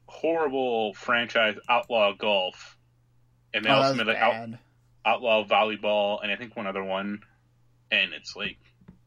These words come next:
Speaker 1: man, Stephen Colbert, you are in this game, and this is depressing me.
Speaker 2: <laughs>
Speaker 1: Yeah, like, I think it was Stephen Colbert and Steve Carell were, like, uh, the announcers for one of those games, and it's like, why?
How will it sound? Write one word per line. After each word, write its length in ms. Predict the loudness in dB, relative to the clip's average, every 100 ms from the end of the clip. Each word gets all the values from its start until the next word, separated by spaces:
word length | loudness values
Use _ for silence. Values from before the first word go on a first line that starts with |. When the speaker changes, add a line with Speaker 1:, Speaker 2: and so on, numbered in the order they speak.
| _ _ _ _ _ -20 _
Speaker 1:
man, 560 | -2 0 0 0 -2 -8
Stephen 300 | -4 -4 -2
Colbert, 440 | -2 0 2 2
you 180 | 2 2
are 120 | 2
in 80 | 0
this 180 | -4 -4
game, 320 | 0 0 -2
and 80 | -6
this 120 | -10
is 80 | -10
depressing 520 | -10 -2 -2 0 -8
me. 240 | -6 -8 -10 _ _ _ _ -20
Speaker 2:
<laughs> 1040 | -12 -10 -8 -8 -8 -12 -12 -10 -8 -8 -8 -8 -8 -8 _ _ _ _ _ _ _ _ _ _ _ _ _ -2
Speaker 1:
Yeah, 160 | 0
like, 160 | 2 0
I 40 | 0
think 120 | 0
it 40 |
was 100 | -2
Stephen 240 | 0 -2 -2
Colbert 340 | -2 2 2
and 100 | 2
Steve 220 | -4 -8
Carell 480 | -6 -2 2 2 0 -6
were, 140 | -4
like, 180 | -4 -4 _ _ _ _ _ _ _ _ _ _ 0
uh, 440 | 4 4 2 0
the 100 | 0
announcers 440 | 0 0 0 -4 -8
for 80 | -6
one 120 | -6
of 60 |
those 160 | -6 -4
games, 500 | -2 0 -2 -10 -20 -20
and 100 | -16
it's 200 | -12 -12 -14
like, 120 | -20 _ _ _ _ _ _ -20 _ _ _ _ -20 _ _ _ _ _ _
why? 420 | -12 -10 -6 -6